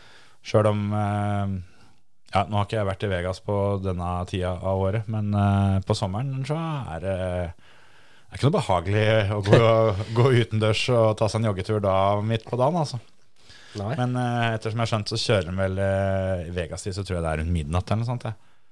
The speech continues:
Speaker 2: Ok.
Speaker 1: Så jeg, jeg tror det er ganske sent. Jeg er spent på hvordan det er også. Jeg har, eh, får en del oppdateringer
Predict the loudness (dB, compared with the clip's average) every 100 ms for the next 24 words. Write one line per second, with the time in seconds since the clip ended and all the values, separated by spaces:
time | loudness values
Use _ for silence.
0 | -2 -2 -2 -6 -12 -6 -2 -2 -2 -2
1 | -4 -2 -2 -2 -6 -6 -4 -6 -12 -20
2 | -20 -20 -20 -20 -20 -20 -20 -20 -20 -20
3 | -20 -20 -20 -20 -20 -6 -2 0 0 2
4 | 0 2 2 4 6 6 6 4 4 4
5 | 4 2 2 2 2 0 -4 -8 -20 -20
6 | -20 -18 -18 -2 4 6 6 4 2 0
7 | -4 0 2 2 2 2 2